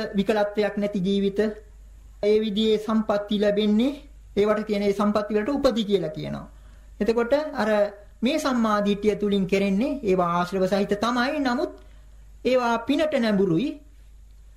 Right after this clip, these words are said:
ඒ වගේම උපති සම්පත් ලබා දෙන සංසාරේ. නිවන් දකින කෙනෙකුට පවා හොඳ ජීවිතයක් ඇත්නම් ඒ කටයුතු සඳහා කරදර නැතුව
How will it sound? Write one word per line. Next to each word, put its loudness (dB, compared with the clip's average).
ඒ 2
වගේම 0
උපති -2
සම්පත් 0
ලබා 0
දෙන -2
සංසාරේ. -2
නිවන් 2
දකින 0
කෙනෙකුට 0
පවා 0
හොඳ 2
ජීවිතයක් 0
ඇත්නම් -2
ඒ 2
කටයුතු -2
සඳහා 0
කරදර 0
නැතුව 0